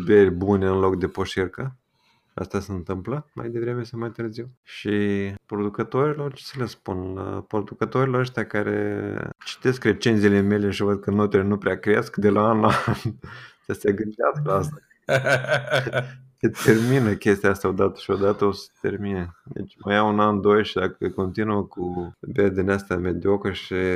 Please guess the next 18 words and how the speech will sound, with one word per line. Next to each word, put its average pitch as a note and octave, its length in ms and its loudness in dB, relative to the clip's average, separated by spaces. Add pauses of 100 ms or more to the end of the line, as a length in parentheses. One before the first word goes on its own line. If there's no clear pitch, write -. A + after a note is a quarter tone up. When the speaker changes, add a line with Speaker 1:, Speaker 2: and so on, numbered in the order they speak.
(320)
Speaker 1:
cu F#2 480 0
gândul G2+ 460 0
că, F2+ 520 0 (180)
cu - 160 -10
gândul F#2+ 360 -4
că, - 160 -8 (840)
a, - 280 -4 (340)
nu - 100 -10
înțelegi F#2 420 -4
tu - 140 -8
în F2+ 80 -4
bere, E2+ 460 0 (460)
noi F#2+ 200 0
avem G2 320 2
recenzii F#2+ 380 0
de F#2 80 2
la F#2+ 180 4
alt-, F#2+ 240 0